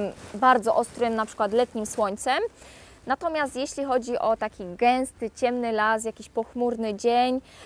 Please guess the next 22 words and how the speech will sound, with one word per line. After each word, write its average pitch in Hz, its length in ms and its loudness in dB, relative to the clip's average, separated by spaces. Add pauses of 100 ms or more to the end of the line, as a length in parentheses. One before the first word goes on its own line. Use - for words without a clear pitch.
(120)
e, 202 260 4
no 247 200 2
już 294 160 2
nie 277 140 2
bardzo, 220 420 4
już 220 180 -4
nie 233 140 -6
bardzo, 240 380 2
ponieważ 226 400 -4
będziemy 226 360 -4
tracić 233 400 -4
detale, 208 800 0
e, 190 520 -4
zwłaszcza 220 500 -2
w 196 100 -10
lesie, 247 600 2
przy - 180 -10
takich, 226 440 -6
e, 196 420 -2
dość 226 280 0
ciemnych 220 380 -4
okularach. 185 560 0